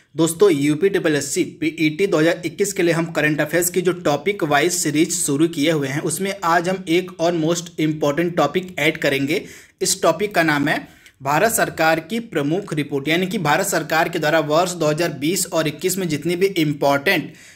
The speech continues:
रिपोर्ट प्रकाशित की गई हैं, उन रिपोर्टों के बारे में इस वीडियो में हम बात करेंगे। इंडियन गवर्नमेंट के द्वारा जितनी भी इंपॉर्टेंट रिपोर्ट प्रकाशित की जाती हैं, उनकी जो है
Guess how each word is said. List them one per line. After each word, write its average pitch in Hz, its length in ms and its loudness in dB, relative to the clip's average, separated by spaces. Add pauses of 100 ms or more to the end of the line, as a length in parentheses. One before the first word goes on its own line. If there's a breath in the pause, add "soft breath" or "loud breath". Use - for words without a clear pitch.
(140)
रिपोर्ट 170 480 2
प्रकाशित 151 560 -2
की 160 140 0
गई 147 160 2
हैं, 175 280 -2 (260 loud breath)
उन 190 140 0
रिपोर्टों 180 440 2
के 175 100 -2
बारे 143 280 2
में 190 200 -2
इस 180 180 -4
वीडियो 151 260 2
में 147 120 0
हम 185 400 -4
बात 175 300 2
करेंगे। 135 380 -6 (280 loud breath)
इंडियन 202 380 0
गवर्नमेंट 202 360 2
के 214 60 0
द्वारा 202 180 2
जितनी 175 320 -4
भी 214 140 0 (220)
इंपॉर्टेंट 170 580 2
रिपोर्ट 175 340 0
प्रकाशित 165 460 -2
की 185 100 -6
जाती 151 320 2
हैं, 208 240 -2 (280 loud breath)
उनकी 175 300 0
जो 185 140 4
है 175 200 0